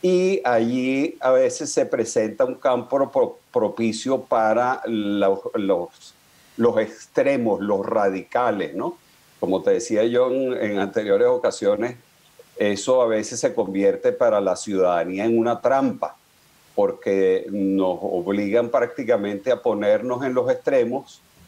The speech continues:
cuando hay cosas mucho más importantes de que ocuparse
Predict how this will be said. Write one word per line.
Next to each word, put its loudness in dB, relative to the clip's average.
cuando 2
hay 2
cosas 0
mucho 0
más 0
importantes -2
de -2
que -4
ocuparse -2